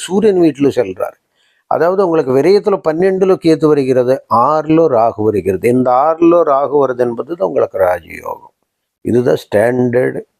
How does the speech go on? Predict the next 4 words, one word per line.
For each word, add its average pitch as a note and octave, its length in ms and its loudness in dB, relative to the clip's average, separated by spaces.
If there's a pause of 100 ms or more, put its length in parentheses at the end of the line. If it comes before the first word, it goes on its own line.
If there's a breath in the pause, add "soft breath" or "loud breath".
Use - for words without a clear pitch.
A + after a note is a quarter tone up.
(420)
ஒரு G2+ 220 -2
சக்சஸ் A#2+ 420 -4
கொடுக்கக்கூடியது. F2+ 720 -4 (800)
எப்போ C3 440 -2